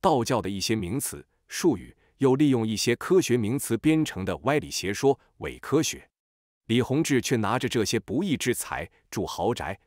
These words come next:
开名车，享受天堂般的生活。在李洪志每一幢豪宅的砖瓦上，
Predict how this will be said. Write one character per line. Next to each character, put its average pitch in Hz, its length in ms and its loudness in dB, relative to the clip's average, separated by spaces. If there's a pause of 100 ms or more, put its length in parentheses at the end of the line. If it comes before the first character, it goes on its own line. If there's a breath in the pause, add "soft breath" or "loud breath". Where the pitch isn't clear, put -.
开 120 200 -2
名 101 200 -4
车， 127 280 -2 (180 soft breath)
享 85 240 -6
受 85 140 -12
天 180 320 0
堂 87 260 -8
般 - 160 0
的 - 60 -10
生 85 240 -6
活。 - 240 -20 (560)
在 135 240 2
李 95 120 -4
洪 117 220 -2
志 156 140 0
每 101 200 0
一 107 160 -6
幢 156 220 0
豪 156 300 2
宅 120 160 -2
的 117 100 -2
砖 185 220 0
瓦 - 160 -8
上， - 260 -8